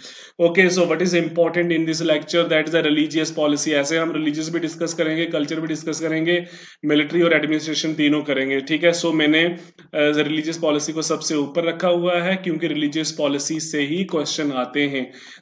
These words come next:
Then कल्चरल कंट्रीब्यूशन, कल्चरल कंट्रीब्यूशन भी उसकी रिलीजियस आउटलुक दिखाती है। Then military achievement, he was not a great warrior, लेकिन फिर भी कुछ एक दो लड़ाइयाँ इसने लड़ी।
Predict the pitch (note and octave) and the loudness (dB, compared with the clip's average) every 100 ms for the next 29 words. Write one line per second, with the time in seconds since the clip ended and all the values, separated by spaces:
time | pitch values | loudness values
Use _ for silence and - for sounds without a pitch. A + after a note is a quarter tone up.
0 | D3+ D#3 F#3+ F#3+ E3 D3+ E3 E3 D3 D3 | 0 2 4 4 2 2 0 2 0 0
1 | D#3 D#3+ A#3+ A#3+ F3+ D#3 F3 E3+ D3 D3 | -2 -2 -2 0 0 0 -2 0 0 0
2 | D3+ D3 E3+ E3 D#3+ D#3 - F#3+ E3+ D#3 | -2 -2 -2 -2 -2 -2 -4 -2 -2 -2
3 | D3+ D3 E3+ E3+ - D3 C#3 D#3+ E3+ F#3 | -4 0 -2 -2 -4 -2 -2 -2 -2 -2
4 | D3 - C#3+ C3 F#3+ F3 C3+ - - - | -4 -6 -10 -6 -2 -2 -2 -8 -18 -20
5 | - - A3 B3 A3 G3+ A3 G3+ F#3 G3 | -20 -2 2 4 4 4 4 2 4 2
6 | G#3 G3 F#3+ F3+ F#3 F3+ E3+ E3 D#3+ D3+ | 2 2 0 2 2 0 0 0 -2 2
7 | D3+ E3+ F#3 D#3 D#3+ D#3+ E3 D#3+ E3 E3 | 2 2 2 0 -2 -4 -4 -4 -4 -4
8 | D#3+ D3 D#3 D3 C#3+ C#3+ C#3+ C#3+ C3+ C#3 | -4 -2 -4 0 0 0 -2 -4 -6 0
9 | F3+ A3 | 2 2